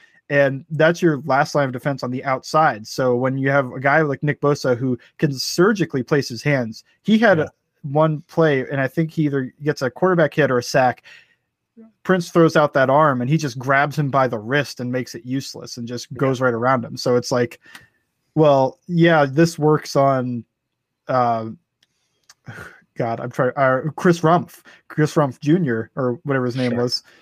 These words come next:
Speaker 1: but against
Speaker 2: Kid
Speaker 1: Nick
Speaker 2: from Duke,
Speaker 1: Bosa,
Speaker 2: yeah.
Speaker 1: yeah, yeah, against, uh, Nick Bosa, this might not,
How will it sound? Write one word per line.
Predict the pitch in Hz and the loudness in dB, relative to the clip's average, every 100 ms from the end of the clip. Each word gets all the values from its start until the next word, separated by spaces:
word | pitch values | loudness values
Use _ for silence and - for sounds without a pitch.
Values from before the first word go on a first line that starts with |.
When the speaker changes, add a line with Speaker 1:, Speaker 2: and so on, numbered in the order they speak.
| _ _ | _ _
Speaker 1:
but | 135 151 135 135 160 | -2 2 2 2 -2
against | 143 147 - | 0 0 4
Speaker 2:
Kid | 160 | 4
Speaker 1:
Nick | 147 | 4
Speaker 2:
from | 127 | 0
Duke, | 123 107 | 0 0
Speaker 1:
Bosa, | - 104 | -4 -10
Speaker 2:
yeah. | 101 - | -12 0
Speaker 1:
yeah, | 170 117 - | 2 2 -4
yeah, | 151 127 - _ | -2 -2 -4 _
against, | 151 160 151 - - 247 294 _ _ _ | 0 2 2 -4 -16 -20 -20 _ _ _
uh, | 151 131 120 117 - _ - | 2 2 2 -2 -6 _ 0
Nick | 160 151 - | 2 2 2
Bosa, | 147 180 151 113 | 2 2 -2 -4
this | 127 139 147 | -2 -2 -2
might | 135 | -4
not, | 135 127 120 | 0 0 0